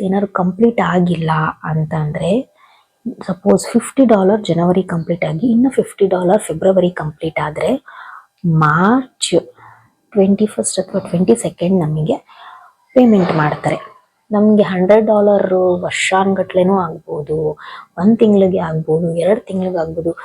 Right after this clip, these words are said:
ಪಾಪ ಎಷ್ಟೋ ಜನ ವರ್ಷಾನ್ಗಟ್ಲೆ ಸ್ಟ್ರಗಲ್ ಮಾಡ್ತಾರೆ. ಹಂಡ್ರೆಡ್ ಡಾಲರ್ ಮೀನ್ಸ್ ಎಂಟು ಸಾವಿರದಿಂದ ಎಂಟೂವರೆ ಸಾವಿರ. ಇವಾಗ <clears throat> ಕೆಲವೊಂದ್ಸಲಿ ಹಂಡ್ರೆಡ್ ಡಾಲರ್ ಕಂಪ್ಲೀಟ್ ಆಗುತ್ತೆ, ಕೆಲವೊಂದ್ಸಲಿ ಜಾಸ್ತಿ ಆಗುತ್ತೆ, ಕಮ್ಮಿ ಆಗುತ್ತೆ.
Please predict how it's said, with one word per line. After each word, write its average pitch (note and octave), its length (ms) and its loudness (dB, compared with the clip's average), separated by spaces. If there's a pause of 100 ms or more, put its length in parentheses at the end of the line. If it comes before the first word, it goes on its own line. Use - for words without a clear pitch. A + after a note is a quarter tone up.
(360)
ಪಾಪ - 200 -2 (120)
ಎಷ್ಟೋ A3+ 680 2
ಜನ G#3+ 180 4 (640)
ವರ್ಷಾನ್ಗಟ್ಲೆ A3 840 0
ಸ್ಟ್ರಗಲ್ F#3 440 2
ಮಾಡ್ತಾರೆ. F3 300 -2
ಹಂಡ್ರೆಡ್ F#3+ 600 2
ಡಾಲರ್ F3 460 2
ಮೀನ್ಸ್ E3 480 -4 (360)
ಎಂಟು G#3+ 300 0
ಸಾವಿರದಿಂದ F3 540 0 (160)
ಎಂಟೂವರೆ F#3 480 4
ಸಾವಿರ. E3 380 -6 (720)
ಇವಾಗ G#3+ 260 4 (540)
<clears throat> - 680 -2
ಕೆಲವೊಂದ್ಸಲಿ G#3 760 4
ಹಂಡ್ರೆಡ್ G3 340 2
ಡಾಲರ್ F#3+ 220 4
ಕಂಪ್ಲೀಟ್ F#3 380 -4
ಆಗುತ್ತೆ, F3+ 380 0
ಕೆಲವೊಂದ್ಸಲಿ F3+ 680 -4
ಜಾಸ್ತಿ F3+ 480 -4
ಆಗುತ್ತೆ, E3+ 440 0
ಕಮ್ಮಿ F#3 420 2
ಆಗುತ್ತೆ. E3 560 -4